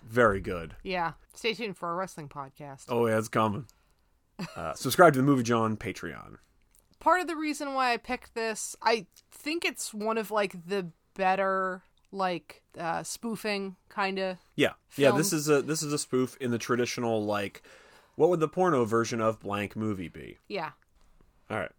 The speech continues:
Speaker 1: You love the Coen brothers.
Speaker 2: Yes.
Speaker 1: I'm gonna go on their I M D B, get their filmography, and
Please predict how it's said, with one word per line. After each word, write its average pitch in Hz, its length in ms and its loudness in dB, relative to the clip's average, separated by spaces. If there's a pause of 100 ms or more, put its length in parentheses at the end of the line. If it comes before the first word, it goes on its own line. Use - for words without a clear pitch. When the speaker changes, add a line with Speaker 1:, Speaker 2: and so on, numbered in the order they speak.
Speaker 1:
You 139 140 6
love 151 360 10
the 127 200 8
Coen 107 340 2
brothers. - 460 -14 (260)
Speaker 2:
Yes. - 460 -10 (440)
Speaker 1:
I'm 90 140 -10
gonna 90 160 -8
go 101 160 -6
on 101 80 -4
their 120 140 -2
I 123 120 2
M 135 100 0
D 151 140 2
B, 113 260 0 (200)
get - 120 -14
their 107 100 -8
filmography, 107 640 0
and 95 60 -10